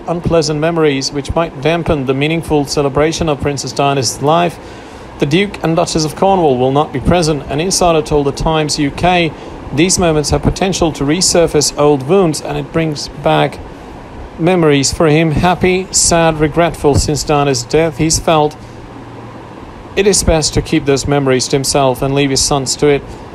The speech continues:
Considering the backlash Prince Charles and Camilla Parker Bowles faced after the Crown covered the not-so-secret affair last year, it's probably for the best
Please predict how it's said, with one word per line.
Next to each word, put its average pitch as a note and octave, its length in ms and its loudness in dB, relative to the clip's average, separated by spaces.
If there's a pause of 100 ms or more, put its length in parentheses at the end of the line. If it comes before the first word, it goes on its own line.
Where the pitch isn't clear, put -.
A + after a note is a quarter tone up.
(180)
Considering G#3+ 480 2
the G3 80 2
backlash D#3+ 640 2
Prince D3+ 320 -4
Charles D3 420 0
and D3+ 160 -2
Camilla D3+ 220 4
Parker C3 260 0
Bowles C3 460 -2
faced D3+ 500 -2
after C3+ 240 0
the B2+ 80 -2
Crown D3 400 0
covered C3+ 460 0
the C3 140 2
not-so-secret D#3 1600 0
affair D#3 400 2
last C3+ 380 2
year, D#3+ 200 4
it's D#3 220 -4
probably G#3 380 2
for D#3+ 240 0
the D3 80 4
best C#3+ 480 -2